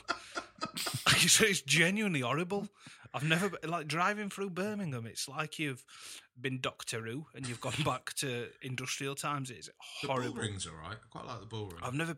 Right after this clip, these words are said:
Speaker 1: I've never spent any sort of amount of, you know, worthwhile time in the Midlands whatsoever. I, I've, I think I've spent sort of a day in Coventry <laughs> once at the Ricoh Arena, and,
Speaker 2: Yeah.
Speaker 1: um, I've, you know, Birmingham on the outskirts, and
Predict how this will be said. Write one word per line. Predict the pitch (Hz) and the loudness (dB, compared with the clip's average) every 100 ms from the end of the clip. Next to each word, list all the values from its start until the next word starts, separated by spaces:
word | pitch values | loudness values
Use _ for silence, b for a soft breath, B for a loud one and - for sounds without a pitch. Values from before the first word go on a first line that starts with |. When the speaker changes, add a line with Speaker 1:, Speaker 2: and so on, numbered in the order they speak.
| - | -6
Speaker 1:
I've | 131 | -4
never | 131 143 156 | -2 0 -2
spent | - 139 - | -4 -6 -4
any | 127 135 123 123 | -2 -2 -4 -6
sort | - 131 110 | -4 -4 -6
of | 117 - b b b b _ _ _ - | -8 -12 b b b b _ _ _ -8
amount | 120 120 131 | -4 -4 -4
of, | 110 120 117 - - _ | -6 -8 -8 -12 -14 _
you | 131 127 | -10 -8
know, | 113 - - 131 | -8 -12 -14 -6
worthwhile | 127 113 131 120 120 | -6 -4 -4 -2 0
time | - 135 135 113 | 4 4 4 0
in | |
the | 113 | -4
Midlands | 120 123 113 113 110 | -4 -6 -6 -8 -8
whatsoever. | 107 - 120 117 113 - B B B | -8 -6 -4 -6 -8 -14 B B B
I, | 117 110 127 | -14 -8 -6
I've, | 123 - - 113 - | -8 -12 -14 -14 -12
I | |
think | - 131 117 | -10 -8 -6
I've | |
spent | - 120 117 - | -6 -8 -8 -6
sort | - | -6
of | 117 | -8
a | 113 | -12
day | 107 117 120 | -6 -4 -4
in | 117 | -4
Coventry | 120 123 117 127 - | -4 -4 -4 -4 -4
<laughs> | 123 | -4
once | 117 139 131 | -6 -4 -2
at | 131 | -2
the | 131 | -2
Ricoh | 123 131 - 131 117 | -4 -4 -2 -2 -2
Arena, | 120 123 120 120 B B B B | -4 -4 -4 -6 B B B B
and, | 113 113 113 - | -8 -6 -6 -4
Speaker 2:
Yeah. | 117 113 | -4 -2
Speaker 1:
um, | 107 110 110 113 - 87 | -4 -6 -8 -10 -14 -14
I've, | 113 - _ _ | -12 -14 _ _
you | 135 131 | -8 -6
know, | 113 _ 120 | -8 _ -4
Birmingham | 123 117 120 113 113 117 | -2 -2 -4 -4 -6 -8
on | 107 120 | -8 -6
the | 120 | -4
outskirts, | 123 - - 120 117 - | -4 -4 -4 -4 -4 -8
and | 123 113 | -6 -8